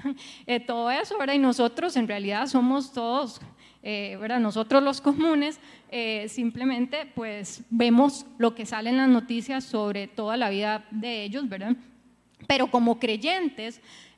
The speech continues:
eh, nosotros también somos parte de un reino. Y esto es la parte que a mí me gusta de toda esta historia, porque nosotros somos, eh, parte del reino de Dios y tenemos toda una serie de privilegios cuando nosotros venimos a,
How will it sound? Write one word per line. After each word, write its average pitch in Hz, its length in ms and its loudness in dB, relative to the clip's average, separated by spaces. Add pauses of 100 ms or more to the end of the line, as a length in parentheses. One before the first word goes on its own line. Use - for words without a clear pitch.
eh, 226 400 -6
nosotros 247 560 0
también 294 420 -2
somos 254 320 -2
parte 226 400 -4
de 254 80 -2
un 208 160 -4
reino. 339 400 0 (380)
Y 262 200 4
esto 240 220 -2
es 311 40 0
la 311 80 0
parte 233 300 0
que 269 100 0
a - 20 4
mí 226 100 0
me 240 140 0
gusta 233 380 -4
de 214 160 -8
toda 214 280 -2
esta 262 180 -8
historia, 330 420 -4 (300)
porque 269 300 0
nosotros 294 540 -2
somos, 294 400 2 (180)
eh, 226 260 -6
parte 226 340 -6
del 262 140 -2
reino 220 320 -2
de 285 120 -2
Dios 330 380 -2 (520)
y 285 340 0
tenemos 302 520 2
toda 302 280 0
una 311 200 0
serie 277 320 -2
de 294 60 0
privilegios 277 760 -2
cuando 226 360 4
nosotros 247 520 -2
venimos 226 440 0
a, 214 120 -8